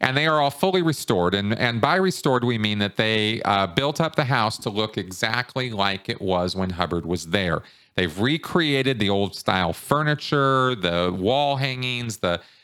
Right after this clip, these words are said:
the equipment that's there is L. Ron Hubbard stuff or facsimiles or recreations of it, uh, all the way down to the smallest detail based on the photos and information they had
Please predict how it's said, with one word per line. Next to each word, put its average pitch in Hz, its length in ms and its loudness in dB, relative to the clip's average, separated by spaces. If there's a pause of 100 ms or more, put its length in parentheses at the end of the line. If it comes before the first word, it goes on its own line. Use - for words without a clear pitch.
(100)
the 104 160 0
equipment - 640 -2
that's 127 180 -2
there 127 320 2
is 101 220 -2
L. 104 180 2
Ron 95 220 2
Hubbard 127 420 0
stuff - 540 -2
or 117 440 2
facsimiles 127 920 -2
or 92 260 2
recreations 113 840 -4
of 127 200 0
it, 139 240 -2 (640)
uh, 107 260 2 (140)
all 170 240 2
the 170 80 2
way 151 180 2
down 113 240 0
to 104 60 0
the 92 100 0
smallest 143 960 0
detail 95 560 0
based 117 400 -2
on 98 220 0
the 98 80 0
photos 98 720 0
and 101 100 -2
information 107 640 -2
they 92 160 -2
had 87 360 -2